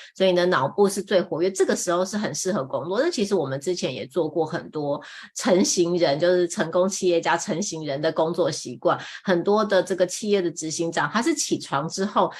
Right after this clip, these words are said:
先工作了之后才会通勤到公司去哦。那其实就是他认为他是起床的时候是在脑部最清醒的时候，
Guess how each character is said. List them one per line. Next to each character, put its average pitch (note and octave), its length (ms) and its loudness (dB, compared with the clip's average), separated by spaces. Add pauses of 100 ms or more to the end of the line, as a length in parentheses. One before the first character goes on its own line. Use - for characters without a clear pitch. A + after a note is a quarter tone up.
(120)
先 B3 460 4
工 G#3+ 260 2
作 G3+ 380 0 (160)
了 E3+ 160 0
之 E3 180 0
后 A#3+ 200 2
才 D#3 240 -4
会 F#3 180 2
通 F3 260 -4
勤 C3+ 300 -8
到 D#3 180 0
公 C#3 280 -6
司 C#3 220 -8
去 D3 260 -4
哦。 B2 120 0
那 G3+ 120 2
其 G3+ 120 2
实 E3+ 60 4
就 F#3+ 80 0
是 G3 180 2 (220)
他 B3+ 160 2 (180)
认 B3 220 4
为 D3+ 160 2
他 F#3 240 -2
是 F#3 320 -4
起 - 220 -6
床 D3+ 260 -2
的 D#3+ 60 -4
时 F3 80 -4
候 F#3+ 100 0
是 G3 100 -8
在 G3+ 140 2
脑 D3 220 -2
部 G3 200 -4
最 A3+ 260 2
清 D4+ 300 -2
醒 - 240 -2
的 - 120 -10
时 - 160 -6
候， C#3 200 -2